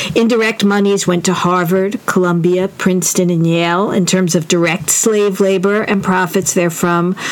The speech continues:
we can point to colleges in southern states, including the University of Virginia, planned by Thomas Jefferson.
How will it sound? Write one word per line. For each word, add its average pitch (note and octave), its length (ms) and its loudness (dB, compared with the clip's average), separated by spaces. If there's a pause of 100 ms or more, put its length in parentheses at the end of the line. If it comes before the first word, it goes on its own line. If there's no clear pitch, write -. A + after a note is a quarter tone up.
(260)
we F#3+ 100 2
can F#3+ 200 0
point F#3 340 -2
to F3+ 120 0
colleges F3+ 680 0
in E3+ 80 0
southern G#3 440 0
states, - 480 -2
including D#3+ 480 0
the D#3+ 60 0
University D#3+ 600 0
of D3 40 -4
Virginia, D#3 720 0 (100)
planned D#3 340 0
by D#3 120 0
Thomas D#3 460 -2
Jefferson. E3 680 -2